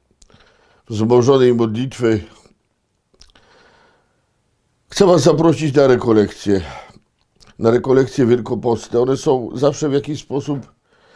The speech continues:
bardzo ważny, wpisane w ten czas Wielkiego Postu.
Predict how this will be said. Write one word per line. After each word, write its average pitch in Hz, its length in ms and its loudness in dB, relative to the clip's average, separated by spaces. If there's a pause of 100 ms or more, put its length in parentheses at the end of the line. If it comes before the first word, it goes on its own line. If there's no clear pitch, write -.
(320)
bardzo 139 400 2
ważny, 143 340 2
wpisane 120 840 0
w - 100 -20
ten 113 220 -4
czas 120 360 0
Wielkiego 104 480 -4
Postu. 92 520 -10